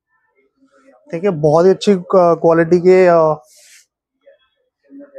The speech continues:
lowers हैं, बहुत ही अच्छी quality है इसकी। ये grey shade में आ गया।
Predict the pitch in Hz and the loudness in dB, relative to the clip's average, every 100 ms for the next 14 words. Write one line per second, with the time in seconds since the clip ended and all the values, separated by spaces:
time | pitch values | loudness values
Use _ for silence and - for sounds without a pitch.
0 | - _ - 160 165 180 170 180 185 - | -20 _ -6 -2 0 0 0 0 -2 -6
1 | 165 156 160 170 - 175 170 165 160 170 | -6 -4 -2 -4 -4 -2 0 0 0 0
2 | 165 - 180 175 _ _ _ _ _ _ | 0 -4 -8 -8 _ _ _ _ _ _
3 | _ _ _ _ 165 160 151 165 160 185 | _ _ _ _ -6 -4 0 2 2 0
4 | 170 170 165 160 165 | 0 0 0 0 -2